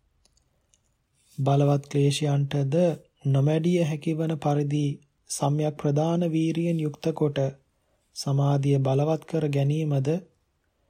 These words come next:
ලැබූ සමාධීන් වඩ වඩා උසස් බවට පමුණුවා ගැනීමද ලෝකෝත්තර සමාධියට පැමිණෙන තුරු සමාධිය ගෙන යාමද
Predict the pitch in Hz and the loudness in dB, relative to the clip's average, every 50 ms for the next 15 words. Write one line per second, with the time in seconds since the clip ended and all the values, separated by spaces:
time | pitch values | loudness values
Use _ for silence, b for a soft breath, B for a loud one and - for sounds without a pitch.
0 | _ _ - - 151 143 143 143 151 180 190 180 - - 156 147 151 156 160 160 | _ _ -6 0 2 2 4 4 4 2 0 0 0 0 0 0 0 0 0 0
1 | 156 165 165 165 170 180 185 185 185 - _ - 139 139 143 143 151 170 180 180 | 0 0 0 0 0 0 0 -2 -6 -8 _ 0 2 4 4 4 4 4 4 4
2 | 180 190 190 180 165 147 143 143 - 170 165 - 180 175 175 180 180 175 180 - | 2 2 2 2 2 2 2 2 0 -2 0 0 0 0 2 2 0 0 -2 -2
3 | - 147 143 151 165 175 185 185 190 190 185 165 156 151 147 143 143 139 135 135 | -2 0 0 0 0 0 0 0 0 0 0 2 2 2 2 2 2 2 2 0
4 | 127 135 135 135 - - _ _ _ _ _ _ _ _ _ _ _ _ _ _ | 0 0 -2 -2 -4 -10 _ _ _ _ _ _ _ _ _ _ _ _ _ _
5 | - _ _ _ - - - 151 143 139 139 143 139 151 156 147 143 143 - 143 | -20 _ _ _ -16 -6 -2 2 4 4 4 4 4 4 4 4 2 2 2 0
6 | 143 139 - 143 135 135 135 135 139 139 139 139 135 139 139 - 147 135 135 143 | 2 2 0 0 0 2 2 2 2 2 2 0 0 -2 -2 -2 0 0 2 2
7 | 147 147 147 147 143 143 156 151 165 180 190 185 B B B B B B B B | 2 2 0 0 0 0 0 0 0 0 -2 -4 B B B B B B B B
8 | B B - - 156 151 156 175 180 185 185 180 196 190 175 151 151 151 156 170 | B B -4 0 2 2 4 4 4 4 4 4 2 2 2 2 2 2 2 2
9 | 180 180 180 175 170 151 147 143 139 156 151 | 2 2 2 0 0 2 2 2 2 2 0